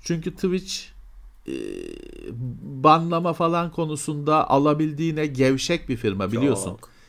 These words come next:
Speaker 1: Kendi platformundaki krizler konusunda alabildiğine ilgisiz ve gevşek bir firma.
Speaker 2: Öyle.
Speaker 1: O yüzden hani böyle banlayacak, biliyorsun ki hiçbir halt yapmayacak.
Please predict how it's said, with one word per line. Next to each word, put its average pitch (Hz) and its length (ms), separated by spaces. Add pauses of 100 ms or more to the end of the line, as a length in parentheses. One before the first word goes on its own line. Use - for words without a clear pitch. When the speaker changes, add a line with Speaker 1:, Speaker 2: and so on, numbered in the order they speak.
(140)
Speaker 1:
Kendi 160 440
platformundaki 160 960
krizler 156 680
konusunda 123 640
alabildiğine 143 840
ilgisiz 127 600
ve 135 100
gevşek 120 560
bir 110 60
firma. 87 420 (380)
Speaker 2:
Öyle. 107 260
Speaker 1:
O 202 140
yüzden 190 440
hani 175 260
böyle 156 300
banlayacak, 156 560
biliyorsun 151 360
ki 185 160
hiçbir 143 220
halt 131 220
yapmayacak. 98 520